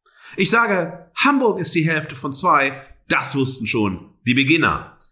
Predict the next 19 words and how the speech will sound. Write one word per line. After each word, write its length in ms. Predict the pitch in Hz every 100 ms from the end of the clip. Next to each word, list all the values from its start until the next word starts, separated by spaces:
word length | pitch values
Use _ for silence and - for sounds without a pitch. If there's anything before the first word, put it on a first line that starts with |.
| _ _ _
An 140 | 113
den 140 | 175 160
beiden 520 | 175 285 311 160 127
Hamburger 440 | 185 247 196 147
Fugengoldhälften 1200 | 135 - 220 147 117 107 107 101 98 - - 147 208 - - -
findet 380 | 240 269 247
die 280 | 175 143 - -
hanseatische 920 | - 226 269 220 165 165 165 - 147
Kultur- 460 | - 147 143 277 302
und 200 | 123 -
Kunstbegeisterung 1200 | - 294 277 - 180 156 139 135 135 131 123 131 - -
im 160 | - 151
Spannungsfeld 800 | 160 - 240 285 - 202 175 170
von 420 | - 143 127 - -
Low 400 | 107 127 240 269
Fidelity 960 | - 214 160 113 107 87 80 87 - _ -
und 400 | 78 90 - -
High 480 | 107 110 110 107 107
Tristesse, 800 | 131 135 - - 64 - -